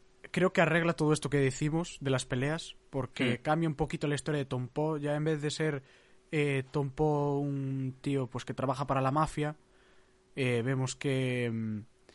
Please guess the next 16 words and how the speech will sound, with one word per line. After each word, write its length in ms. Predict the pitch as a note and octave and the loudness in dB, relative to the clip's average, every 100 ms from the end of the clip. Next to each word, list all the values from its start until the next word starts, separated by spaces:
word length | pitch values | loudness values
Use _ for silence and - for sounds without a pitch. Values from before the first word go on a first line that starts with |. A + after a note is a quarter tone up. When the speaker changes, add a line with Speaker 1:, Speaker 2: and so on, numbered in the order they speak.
| - - | -20 -4
Speaker 1:
que 140 | D3 | -2
tiene 200 | C#3+ C#3+ | 2 2
un 140 | C3+ C3+ | 4 4
dojo 300 | E3+ D#3 D3 | 6 6 2
a 40 | |
su 160 | - C3+ | -2 0
cargo, 400 | D#3+ D#3 C#3+ E3 - _ _ - - - | 2 2 -2 -8 -16 _ _ -20 -18 -6
donde 160 | B2+ | -2
Speaker 2:
Hmm. 20 | B2+ | 0
Speaker 1:
tiene 140 | C3+ | 2
a 80 | B2+ | 4
varias 460 | C3 C3 B2+ B2 - | 2 2 2 0 -2
personas 480 | C#3 A#2+ C#3+ C3 | -6 -4 -2 -2
entrenando 840 | C3 B2+ B2+ B2 A#2+ B2 A#2+ A#2+ A#2+ | -2 -4 -4 -2 -2 -2 -2 -2 -4
con 220 | - B2+ | -4 -2
él. 260 | D3+ D3+ D3+ | 0 -2 -6